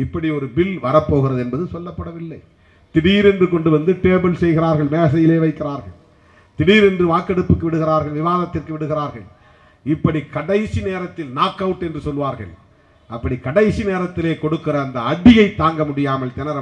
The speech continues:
முடியாமல், தாக்கு பிடித்து சில கட்சிகள், எங்கள் தோழமை கட்சிகள் ஆதரித்திருக்கலாம். ஆனால்,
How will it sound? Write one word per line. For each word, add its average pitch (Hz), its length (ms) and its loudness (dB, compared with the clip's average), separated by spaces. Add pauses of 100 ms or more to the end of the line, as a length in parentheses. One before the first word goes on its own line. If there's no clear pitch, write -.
முடியாமல், 123 400 -10 (400)
தாக்கு 202 400 4
பிடித்து 165 300 2 (100)
சில 147 100 -4 (120)
கட்சிகள், 147 400 -4
எங்கள் 131 260 -6
தோழமை 151 300 2
கட்சிகள் 123 460 0 (680)
ஆதரித்திருக்கலாம். 151 960 8 (720)
ஆனால், 123 320 2